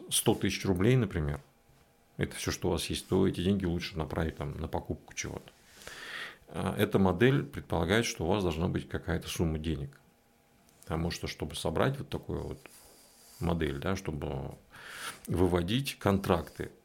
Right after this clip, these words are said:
не сами свои деньги, а вот только вот небольшую часть, м, направлять на контракты, а, эту модель можно реализовать, если у вас есть там два-три миллиона рублей. М, а, ну, это зависит от локации, где вы находитесь, в России или за пределами России. Тут с-,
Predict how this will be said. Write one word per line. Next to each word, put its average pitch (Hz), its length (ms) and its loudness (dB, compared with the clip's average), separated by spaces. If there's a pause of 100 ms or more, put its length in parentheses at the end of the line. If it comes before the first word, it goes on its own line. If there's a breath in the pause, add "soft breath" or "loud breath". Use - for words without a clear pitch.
(360)
не 92 380 6
сами 123 340 6
свои 90 260 0
деньги, 80 300 0
а 80 80 2
вот 82 180 -4
только 85 280 -2
вот 76 260 -8 (320)
небольшую 82 420 -2
часть, - 460 -6 (300)
м, - 460 -6
направлять 82 480 0
на - 60 -8
контракты, - 460 0 (500 loud breath)
а, 82 260 0
эту 95 220 6
модель 87 320 8
можно 92 280 4
реализовать, 82 520 4
если 87 220 -2
у 80 40 0
вас 95 200 2
есть - 160 0
там - 240 -8 (420)
два-три 87 380 2
миллиона 80 400 2
рублей. 76 280 -4 (760)
М, 80 240 0
а, 71 240 -4 (480)
ну, - 420 0
это 87 80 2
зависит 90 360 6 (200)
от - 160 -2
локации, 98 520 2
где 80 160 0
вы 82 80 0
находитесь, - 440 -2
в - 80 -12
России 95 480 6
или 78 180 0
за 80 160 0
пределами 85 480 2
России. 80 340 2
Тут 85 220 0
с-, - 140 2